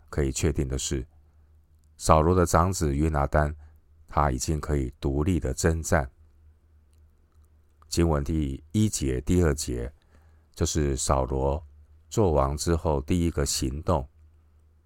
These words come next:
就是建立一支常备的军队。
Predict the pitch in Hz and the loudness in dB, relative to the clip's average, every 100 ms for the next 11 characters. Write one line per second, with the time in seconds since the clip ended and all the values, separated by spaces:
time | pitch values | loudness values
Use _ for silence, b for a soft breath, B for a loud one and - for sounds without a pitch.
0 | _ - 82 87 73 - - - 123 95 | _ -4 -2 0 0 -4 -12 0 4 4
1 | 85 82 65 - - 85 - 80 80 - | 4 0 0 -4 -2 -2 -2 -2 -2 -6
2 | - 71 65 73 85 69 65 - 69 67 | -4 0 0 -2 -4 -2 -4 -4 -6 -4
3 | 67 60 | -6 -6